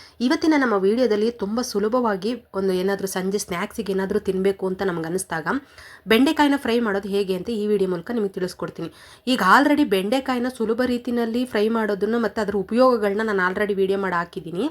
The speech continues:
ಇವತ್ತು ನಾವು ಸಂಜೆ ಸ್ನ್ಯಾಕ್ಸಿಗೆ ಈ ಬಜ್ಜಿ, ಬೋಂಡ ಬದ್ಲಿಗೆ ನಾವು ಇಲ್ಲಿ ಬೆಂಡೆಕಾಯಿ ಫ್ರೈ ಮಾಡಿ ತಿಂದ್ರೆ ಎಷ್ಟು ಚೆನ್ನಾಗಿರ್ತದೆ ಅನ್ನೋದನ್ನ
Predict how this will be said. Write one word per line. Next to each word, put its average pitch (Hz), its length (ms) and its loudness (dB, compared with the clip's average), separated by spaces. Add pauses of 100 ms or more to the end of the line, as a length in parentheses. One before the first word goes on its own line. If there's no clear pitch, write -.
(600)
ಇವತ್ತು 330 480 2
ನಾವು 247 180 2
ಸಂಜೆ 226 360 0
ಸ್ನ್ಯಾಕ್ಸಿಗೆ 220 640 -2 (380)
ಈ 208 100 0
ಬಜ್ಜಿ, 214 360 2
ಬೋಂಡ 233 300 2
ಬದ್ಲಿಗೆ 190 420 0
ನಾವು 233 180 2
ಇಲ್ಲಿ 226 200 0
ಬೆಂಡೆಕಾಯಿ 240 420 0
ಫ್ರೈ 233 200 2
ಮಾಡಿ 233 220 0
ತಿಂದ್ರೆ 208 280 0
ಎಷ್ಟು 214 200 -2
ಚೆನ್ನಾಗಿರ್ತದೆ 196 640 -4
ಅನ್ನೋದನ್ನ 175 340 -6